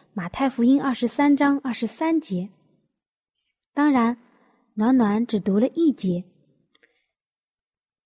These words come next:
如果你是经常听暖暖节目的，你就可以知道，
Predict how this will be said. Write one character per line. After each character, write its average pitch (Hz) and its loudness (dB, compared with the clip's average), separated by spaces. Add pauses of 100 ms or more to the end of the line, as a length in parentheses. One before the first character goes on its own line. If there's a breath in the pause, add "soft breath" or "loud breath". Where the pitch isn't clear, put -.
(140)
如 240 -2
果 202 0 (200 soft breath)
你 220 -2
是 233 -2
经 339 0
常 277 0
听 269 2
暖 240 2
暖 226 0
节 190 -2
目 269 4
的， 185 0 (600)
你 226 -8
就 285 2
可 285 -2
以 262 2
知 311 0
道， 240 2